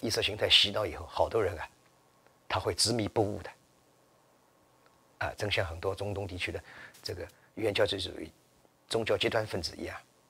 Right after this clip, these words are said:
他就认准了啊，只有毛泽东搞的那条一打二共同的办法是对的，小平搞的改革开放，无论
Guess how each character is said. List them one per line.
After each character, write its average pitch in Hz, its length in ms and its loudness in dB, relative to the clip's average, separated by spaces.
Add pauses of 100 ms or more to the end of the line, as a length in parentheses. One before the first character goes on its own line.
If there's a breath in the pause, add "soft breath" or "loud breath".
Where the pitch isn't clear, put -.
(140)
他 - 100 -2
就 107 60 4
认 147 180 8
准 90 140 0
了 98 180 0 (360 loud breath)
啊， - 260 -6
只 117 120 0
有 110 60 4
毛 98 140 4
泽 113 80 2
东 104 140 0
搞 - 120 -2
的 - 80 -6
那 98 140 0
条 82 160 -6
一 - 80 -4
打 87 140 0
二 85 100 -2
共 95 140 -8
同 82 80 -8
的 85 60 -12
办 80 120 -12
法 82 80 -12
是 - 100 0
对 113 140 2
的， - 100 -4 (300 soft breath)
小 - 160 -4
平 110 140 -4
搞 - 80 -2
的 98 80 -6
改 92 100 2
革 92 100 -2
开 104 140 4
放， 104 140 2 (1080 loud breath)
无 104 200 0
论 156 140 8